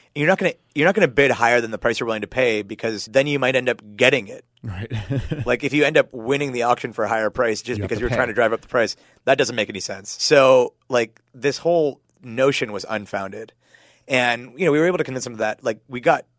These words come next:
Speaker 1: Google's chief economist, Hal Varian, involved. And it was cool. It was, like, a really
Speaker 2: That's
Speaker 1: amazing
Speaker 2: amazing.
Speaker 1: experience. And then Google tested us out first. They had us run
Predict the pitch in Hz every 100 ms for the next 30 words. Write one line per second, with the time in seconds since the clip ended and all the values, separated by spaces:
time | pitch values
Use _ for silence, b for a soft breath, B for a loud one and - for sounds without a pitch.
0 | _ - 135 120 - 131 - - 117 101
1 | 110 110 107 113 107 92 92 101 110 _
2 | 120 113 110 110 107 104 104 _ _ _
3 | 170 175 165 - 117 - 120 143 143 147
4 | 147 131 117 123 123 113 113 92 120 104
5 | - - - b b 147 147 147 120 151
6 | 170 - - 135 - 123 107 101 - 101
7 | 107 - - 131 107 - - _ b 127
8 | 131 139 139 - 117 120 120